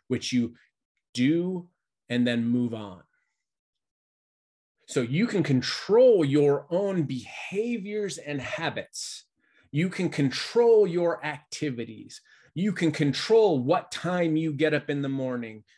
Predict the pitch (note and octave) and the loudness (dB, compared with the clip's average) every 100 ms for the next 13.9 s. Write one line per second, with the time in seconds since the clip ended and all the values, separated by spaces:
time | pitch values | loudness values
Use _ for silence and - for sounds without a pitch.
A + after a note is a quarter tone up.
0 | _ C#3+ D#3+ E3 D#3+ D#3 C3+ E3+ E3 D#3+ | _ 2 4 2 0 -2 -2 -2 0 0
1 | C#3 D3 D#3+ D#3 C3+ - _ - D3+ D#3+ | 0 -2 -2 -2 -4 -8 _ -8 -4 -4
2 | D3+ C3+ C#3 C#3 C3 D3 D#3+ E3 C#3+ C#3 | -4 -4 -4 -4 -4 -4 -4 -4 -4 -6
3 | C#3 C#3 - B2 A#2 - _ _ D3 G#3 | -6 -6 -6 -10 -12 -18 _ _ -2 -2
4 | - F3+ E3+ D3+ - - A3 D#3 - _ | -4 -6 -2 0 0 2 2 2 -2 _
5 | _ - G3 G#3 F#3+ F#3 F3 - G3+ F3 | _ -10 -4 -2 -2 -2 -4 -8 -12 -8
6 | D#3+ C#3+ C#3+ D#3+ - E3+ F3+ E3+ C#3 B2+ | -2 -2 0 -4 -6 -6 -4 -4 -4 -8
7 | - E3 D#3+ - C3 C#3+ B2 G#2+ - _ | -10 -10 -6 -8 -2 0 0 -4 -12 _
8 | _ _ - E3 F3+ F3 E3+ D3+ D3 _ | _ _ -4 0 2 4 4 2 0 _
9 | - G3 G3+ - D#3 - D#3 C#3+ - - | -4 2 2 2 -8 -2 -2 -2 -6 -6
10 | D3 B2+ C#3+ B2+ A#2+ - - E3+ F#3+ F3+ | -6 -4 -2 -2 -4 -6 -8 -6 -2 -2
11 | D#3 D3 F#3 F3+ F3 C#3+ C#3 C3+ C3+ - | 0 0 -2 -4 -4 -4 -4 -4 -6 -6
12 | C3 A#2 - G3+ G3+ F3 - _ G#3 G#3 | -6 -6 -6 -6 -4 -6 -8 _ -6 -4
13 | G3+ - C#3+ B2+ A#2 B2 A#2 A2 | -6 -6 -4 -4 -4 -4 -4 -8